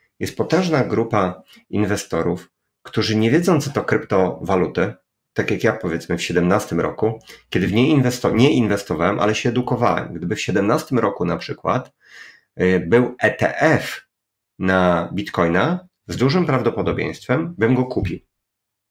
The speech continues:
Ale kryptowaluty, czy giełdy kryptowalutowe, to było coś takiego, co stwierdziłem, nie mam odpowiedniej wiedzy, nie ładuję się na razie, będę obserwował. I takich inwestorów jest dużo, którzy teoretycznie z kryptowalutami nie chcą mieć nic wspólnego,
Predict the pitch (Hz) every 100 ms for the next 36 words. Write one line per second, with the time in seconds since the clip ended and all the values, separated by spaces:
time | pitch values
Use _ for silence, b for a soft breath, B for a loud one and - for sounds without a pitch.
0 | _ _ _ - 92 92 131 147 117 101
1 | 85 120 143 175 - _ _ _ _ _
2 | - - 113 139 135 95 95 87 82 80
3 | 82 80 87 - 151 147 147 127 - -
4 | 80 117 143 - - 139 131 117 117 139
5 | 139 113 92 85 85 101 104 139 - 90
6 | 92 92 82 78 - 78 76 73 - -
7 | - 113 120 113 101 87 78 78 - _
8 | B B B B - 151 147 175 - 120
9 | 107 - 113 - 117 143 127 92 - _
10 | 110 127 123 117 113 - 147 135 127 -
11 | 117 104 101 120 117 131 139 107 101 113
12 | 120 - 98 85 80 139 175